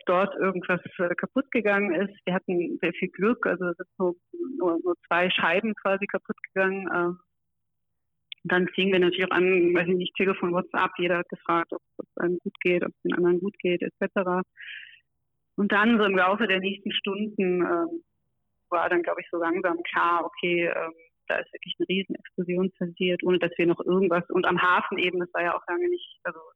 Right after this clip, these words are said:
sozusagen in der ersten halben Stunde nicht klar, was da eigentlich los war. Ähm, und dann so langsam halt auch, dass natürlich ganz viele Verletzte und Tote und diese ganze Gegend zerstört ist. Ähm,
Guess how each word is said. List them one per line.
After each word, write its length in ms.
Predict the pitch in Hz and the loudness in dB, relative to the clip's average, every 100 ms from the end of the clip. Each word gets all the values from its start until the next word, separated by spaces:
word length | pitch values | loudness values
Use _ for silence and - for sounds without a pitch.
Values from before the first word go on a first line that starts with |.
| _ | _
sozusagen 500 | - - 170 165 165 | -20 -12 -4 -2 0
in 60 | |
der 140 | 165 - 160 - - | -2 -4 -8 -12 -4
ersten 520 | 185 185 _ 175 175 _ _ _ - - _ _ - | -4 -4 _ -14 -14 _ _ _ -20 -20 _ _ -2
halben 260 | 185 190 | 0 0
Stunde 420 | - - 180 185 | -2 -2 -2 0
nicht 240 | 185 185 - | 0 -2 -2
klar, 280 | 170 180 185 | 0 2 0
was 100 | 185 | -2
da 60 | 190 | -2
eigentlich 340 | - 180 190 - | -2 -2 -4 -6
los 180 | 180 185 - | -10 -8 -4
war. 240 | 175 180 - _ _ - - - _ - | -2 -2 -6 _ _ -20 -20 -20 _ 0
Ähm, 920 | 202 185 180 180 175 170 170 170 - _ _ _ | 2 4 4 0 -4 -6 -10 -10 -12 _ _ _
und 200 | - 185 | -8 -2
dann 200 | 185 185 | 0 0
so 60 | 175 | 0
langsam 480 | 170 170 202 190 175 | 0 0 0 0 0
halt 160 | 175 | -2
auch, 180 | - 180 - | -2 -4 -6
dass 100 | 175 - - | -10 -10 -4
natürlich 500 | 175 175 175 175 175 | -2 -2 -2 -4 -4
ganz 220 | - 170 170 | -2 0 0
viele 200 | 180 175 | -4 -6
Verletzte 760 | - 165 170 _ _ 165 160 160 | -2 0 -2 _ _ 0 2 2
und 160 | 165 170 | -2 -2
Tote 560 | 170 160 - 165 160 | -4 -4 -4 -2 -2
und 260 | 156 156 165 - - | 0 -2 -4 -12 -10
diese 180 | 175 170 | -4 -2
ganze 300 | 165 170 170 | -2 -2 -2
Gegend 360 | 170 160 170 - | 0 2 2 0
zerstört 520 | 170 - 170 165 - | -4 -2 0 -2 -2
ist. 240 | 165 170 - - | -2 -2 -6 -2
Ähm, 460 | 170 165 165 170 | 0 0 -2 -4